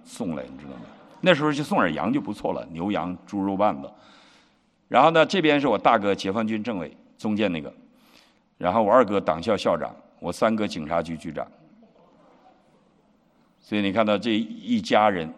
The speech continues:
这是我的一个大家族啊，这是我的父亲，你看他是不是很慈爱？嗯，我的母亲在家里边坐在园子里边喝茶呢，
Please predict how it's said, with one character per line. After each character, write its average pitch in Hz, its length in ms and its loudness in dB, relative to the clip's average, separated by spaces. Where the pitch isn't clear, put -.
这 - 140 -10
是 104 80 -2
我 87 220 0
的 90 100 -2
一 92 80 0
个 92 100 0
大 90 160 0
家 90 220 2
族 85 180 -6
啊， 76 220 -10
这 135 140 -4
是 123 60 0
我 98 100 0
的 87 80 -4
父 90 160 -6
亲， - 180 -12
你 90 100 -10
看 113 100 -2
他 110 80 0
是 113 140 -4
不 104 80 -2
是 92 60 -4
很 80 100 -6
慈 - 160 -6
爱？ 85 260 -2
嗯， 80 360 -10
我 107 100 -2
的 131 100 4
母 104 200 2
亲 120 280 0
在 104 220 0
家 113 240 6
里 104 80 0
边 101 200 -2
坐 113 140 -4
在 101 120 0
园 95 460 -2
子 110 60 -4
里 101 100 -4
边 90 360 -4
喝 - 120 -10
茶 85 220 -2
呢， 95 160 -2